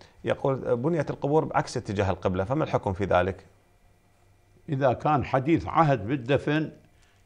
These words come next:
Speaker 2: يجب أن يحفر أو ينبش القبر ويطلعون الميت ويدفنوه على الوجه، يوجهون وجهه على القبلة.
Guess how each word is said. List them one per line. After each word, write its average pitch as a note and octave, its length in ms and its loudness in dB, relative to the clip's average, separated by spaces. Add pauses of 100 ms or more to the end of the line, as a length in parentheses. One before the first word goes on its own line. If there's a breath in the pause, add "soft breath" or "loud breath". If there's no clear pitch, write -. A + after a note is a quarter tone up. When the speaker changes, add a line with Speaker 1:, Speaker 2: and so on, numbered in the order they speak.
(140)
Speaker 2:
يجب C#3 400 2
أن G#2+ 140 -2
يحفر A2+ 840 0 (100)
أو G2+ 160 -2
ينبش C3 400 2
القبر D3 540 0 (480 soft breath)
ويطلعون A#2+ 540 0
الميت C3+ 520 -2
ويدفنوه G#2 1200 -4
على A#2+ 200 -4
الوجه، G#2 260 -6 (320)
يوجهون A#2+ 500 -2
وجهه A#2+ 260 2
على A2+ 160 6
القبلة. D#2+ 340 -4